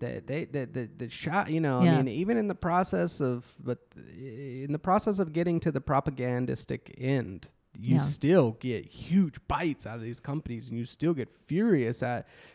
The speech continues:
Speaker 1: the situation that they're putting these workers that they're showcasing in, in a lot of cases. And like, uh, you know, I think that's a hu-, that's why I say it's the best show of the twenty-first century.
Speaker 2: It's a great show. It's a, it's a completely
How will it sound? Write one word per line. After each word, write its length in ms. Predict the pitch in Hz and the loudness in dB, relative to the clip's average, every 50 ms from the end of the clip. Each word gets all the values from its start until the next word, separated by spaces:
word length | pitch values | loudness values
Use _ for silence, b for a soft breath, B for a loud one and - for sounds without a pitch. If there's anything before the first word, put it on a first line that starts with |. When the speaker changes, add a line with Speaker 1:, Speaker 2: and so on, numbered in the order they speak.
| b _ | b _
Speaker 1:
the 80 | - 123 | -4 -4
situation 640 | - - 135 - - 139 131 151 202 240 - - 143 | -2 -2 -4 0 2 2 4 4 4 2 2 0 0
that 120 | 139 131 | 0 0
they're 80 | - 127 | -2 -4
putting 520 | 123 - - 165 185 185 165 143 135 127 117 | -8 -2 -2 0 2 2 0 0 0 -2 -4
these 380 | 120 117 113 117 127 - - - - | -4 -4 -4 -6 -8 -12 -16 -16 -6
workers 380 | - 139 170 180 - 135 117 120 | -2 -2 -2 -2 -2 -4 -4 -4
that 140 | 120 110 - | -6 -6 -4
they're 100 | 123 127 | -4 -4
showcasing 760 | - - 139 156 180 - - - - 110 - - - - - | -2 0 0 0 0 0 -4 -8 -8 -8 -8 -10 -10 -10 -10
in, 280 | - - - - 139 - b b b b b | -10 -10 -10 -10 -12 -12 b b b b b
in 120 | - 127 117 | -8 -8 -8
a 60 | 110 | -6
lot 180 | 107 110 123 127 | -6 -6 -6 -6
of 80 | 131 | -6
cases. 560 | - - 143 175 202 - - - 92 - - - | -6 -4 -4 -4 -4 -4 -6 -10 -10 -12 -14 -14
And 220 | 95 98 104 104 | -14 -12 -12 -10
like, 320 | 107 113 101 - - - - | -10 -10 -10 -12 -14 -14 -12
uh, 120 | - - - | -12 -12 -12
you 140 | - 123 - | -8 -8 -6
know, 300 | - - 90 98 127 - - - 107 | -6 -6 -8 -8 -10 -12 -12 -12 -10
I 120 | 110 - | -8 -8
think 220 | - - 170 - | -4 -4 -6 -4
that's 200 | - - 202 - | -2 -4 -4 -2
a 60 | - 123 | -4 -4
hu-, 200 | 127 151 147 87 | -4 -4 -4 -4
that's 200 | 117 127 143 - | -6 -8 -8 -8
why 140 | 135 143 160 | -6 -4 -4
I 40 | 175 | -4
say 180 | - - 330 | -4 -4 -6
it's 120 | 330 - - | -6 -6 -6
the 80 | 131 | -8
best 320 | 123 - 127 127 143 143 - | -8 -8 -6 -6 -6 -6 -6
show 300 | - - 170 226 254 - | -6 -2 0 0 0 0
of 60 | 151 | 0
the 80 | 147 143 | -2 -4
twenty-first 580 | - - - 139 143 139 - 156 151 151 147 | -6 -6 -6 -6 -6 -6 -6 -6 -6 -6 -6
century. 540 | - - 214 220 - - - - - - - - _ _ _ _ _ _ _ _ _ _ _ _ _ _ _ - - | -6 -6 -6 -6 -8 -10 -10 -10 -10 -10 -12 -16 _ _ _ _ _ _ _ _ _ _ _ _ _ _ _ 0 2
Speaker 2:
It's 160 | 202 185 - | 2 6 6
a 40 | 240 | 6
great 220 | 208 226 226 220 | 6 6 4 4
show. 380 | - - 233 233 208 143 143 147 156 - | 2 0 0 0 2 0 -2 -4 -4 0
It's 220 | 175 175 - - | 0 0 4 6
a, 200 | 175 170 160 - | 6 6 6 4
it's 140 | 170 165 - | 2 2 4
a 160 | 180 170 160 | 4 4 4
completely 1000 | 160 - - 175 151 151 - - 196 196 190 - 190 180 175 175 165 165 165 | 4 2 0 -2 -2 0 -2 0 0 0 0 2 2 2 4 4 2 0 0